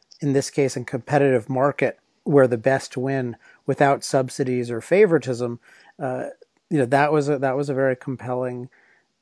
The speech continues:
thing that he did. And to the extent he's, he's done that in the, uh, in Iowa and, and more broadly, he's been compelling. But I think there's just so much more that people can say about the opportunity that we have and about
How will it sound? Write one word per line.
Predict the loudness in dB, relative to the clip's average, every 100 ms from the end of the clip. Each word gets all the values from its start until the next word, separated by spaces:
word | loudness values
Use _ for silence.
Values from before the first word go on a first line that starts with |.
| _
thing | -4 0 0
that | 0 -2
he | -2
did. | 0 0
And | -2 -4
to | -4
the | -4
extent | -6 -6 -6 -4
he's, | -8 -8 -8
he's | -8 -4
done | -4 -2
that | -4 -4
in | -6
the, | -8 -8 -10 -12
uh, | -12 -12 -12 -18 _ -20 _ _ _ _ -2
in | 0 2
Iowa | 4 6 4 2 -2
and, | -6 -8 -8
and | -6 -6
more | -6
broadly, | 0 2 2 2 -4 -6 _ _ _ _
he's | -8 -2 0
been | 4 4 4
compelling. | 2 6 6 4
But | -2
I | 0
think | 0
there's | 0 0
just | -4 -8 -8
so | 2 4
much | 4 0 -2
more | -4 -2 -2 -6 -20 _ _ _
that | 0 0 0
people | -4 -2 -2
can | -2 -6 -6
say | 0 2 2 -2 -12 _ _ _ _
about | -2 0 2 0 0
the | 0 0
opportunity | 0 -4 -4 -4 -2 -2
that | -2 -2
we | -4
have | -2 -2 0 -2
and | -6 -6
about | -4 -4